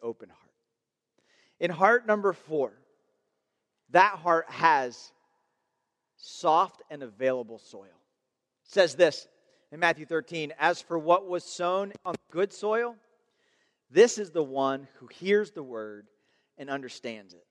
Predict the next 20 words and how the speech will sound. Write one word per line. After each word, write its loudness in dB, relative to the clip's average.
And -8
he -8
indeed -12
bears -2
fruit, -14
and 0
it -12
yields 4
in -10
one 0
case -2
hundredfold, -2
in 2
another 4
case 2
sixty-fold, 2
and 4
in 4
another 4
case 4